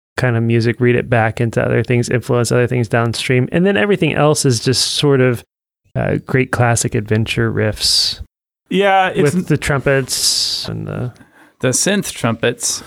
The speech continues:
Speaker 3: I like, I like the opening theme a lot. I think you're right. It really works and pulls you in, but I can't stand the rest of the music because the synth just pulls me out of the movie every time.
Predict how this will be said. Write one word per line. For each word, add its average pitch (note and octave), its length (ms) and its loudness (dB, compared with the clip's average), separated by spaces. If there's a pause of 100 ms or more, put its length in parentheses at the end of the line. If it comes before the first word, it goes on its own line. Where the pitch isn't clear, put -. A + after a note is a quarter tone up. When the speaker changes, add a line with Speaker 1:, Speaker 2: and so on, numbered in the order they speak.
Speaker 3:
I G#3 160 2
like, D#3+ 420 0
I D3+ 120 0
like B2+ 180 0
the B2+ 100 -2
opening A2+ 240 -4
theme A2 200 -2
a G2+ 40 -2
lot. F#2+ 240 -2 (380)
I C#3+ 80 0
think B2 160 0
you're G#2 100 0
right. G2 200 -2 (240)
It D3 80 0
really C3 240 2
works A2 320 0
and G#2+ 80 -4
pulls G2 220 -4
you G2 100 -4
in, G2+ 280 -2 (220)
but A#2+ 160 2
I A#2 100 0
can't A#2 280 -2
stand F2+ 360 -2
the G2 60 -8
rest G2+ 240 -8
of A2+ 120 -8
the G#2+ 60 -6
music A2 420 -4
because A2 560 -2
the C3 100 0
synth B2 380 -2
just - 260 -6
pulls B2+ 240 -2
me B2+ 140 2
out A2+ 120 2
of A2 80 -2
the A2 60 -2
movie G#2 300 0
every G2 160 0
time. G2+ 460 -2